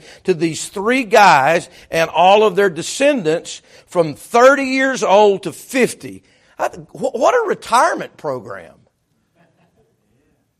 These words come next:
Pray, get to retire at fifty? Work twenty years and you're retired? That, that's a pretty good deal. That, that's, God says, "Hey, I want you to work.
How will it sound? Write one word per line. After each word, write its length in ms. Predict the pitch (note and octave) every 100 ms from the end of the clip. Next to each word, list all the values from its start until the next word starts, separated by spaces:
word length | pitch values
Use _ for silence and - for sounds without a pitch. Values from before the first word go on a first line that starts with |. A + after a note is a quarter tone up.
| _ _ _ _ _ _ _ _
Pray, 400 | - C#4+ F#4 F#4+ - _ _ _ _ _ _
get 160 | C4 -
to 80 |
retire 480 | F#3+ F#3 G3 B3 C#4+
at 120 | F#3 -
fifty? 640 | - D4 E4+ - F4+ - _ _ _ _ _ _ _ _ _ _ _ _ _ _ _ _ _ _ _ _ -
Work 320 | A3+ D4 -
twenty 320 | A3+ C#4+ D#4
years 400 | C4+ D#4+ E4+ F#3+
and 100 | F3+
you're 100 | D#3+
retired? 720 | C#3 B2+ F#3+ A#3+ D#4+ F#4 C#4 E3 _ _ _ _ _ _ _ _ _ _ _ _ _ _
That, 220 | - - -
that's 160 | -
a 60 | -
pretty 220 | F3 E3
good 220 | E3 B3
deal. 340 | C#4 F4+ F#4+ F3+
That, 200 | - -
that's, 180 | C3+ C3
God 300 | G#2+ D#3+ G3
says, 160 | F#3+ C3
"Hey, 180 | F3
I 60 | G3
want 240 | E3 D#3+
you 60 | C#3
to 60 | B2
work. 560 | E3+ C#4+ E4+ - -